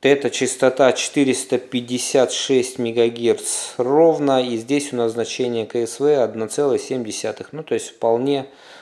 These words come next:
нормально. Так, давайте я посмотрю ее на четыреста сорок шесть, на частотах П М Р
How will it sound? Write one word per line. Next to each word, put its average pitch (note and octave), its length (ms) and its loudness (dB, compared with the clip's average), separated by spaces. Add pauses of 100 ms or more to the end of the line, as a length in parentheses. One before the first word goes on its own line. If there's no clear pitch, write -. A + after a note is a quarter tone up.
(220)
нормально. A2+ 880 0
Так, A2 260 2
давайте B2+ 400 2
я A2+ 120 0
посмотрю A#2+ 560 -4
ее A#2 520 2 (760)
на A2+ 280 -4
четыреста A#2 600 -2
сорок B2+ 320 2
шесть, - 340 0
на A#2 320 0 (680)
частотах - 640 -2
П B2+ 180 6
М C3+ 240 6
Р A#2+ 220 10